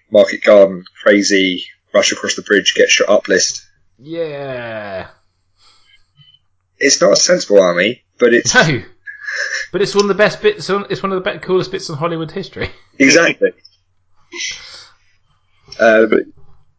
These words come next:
Speaker 3: yeah, that's, that's kind of it. Just twenty-first.
Speaker 1: Twenty-first.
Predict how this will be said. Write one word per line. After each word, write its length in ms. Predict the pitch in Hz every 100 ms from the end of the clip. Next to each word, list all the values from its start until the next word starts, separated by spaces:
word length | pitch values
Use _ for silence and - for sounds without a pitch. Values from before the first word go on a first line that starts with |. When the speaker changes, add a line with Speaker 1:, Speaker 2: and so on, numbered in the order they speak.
| _ _ _ _ _ _ _ -
Speaker 3:
yeah, 140 | 123
that's, 240 | 107 104 -
that's 300 | 113 - -
kind 220 | - 90
of 60 | 101
it. 140 | - - - -
Just 240 | 90 - - - -
twenty-first. 600 | - 82 82 104 101 - - _ _ _ - -
Speaker 1:
Twenty-first. 720 | - 107 113 87 87 - -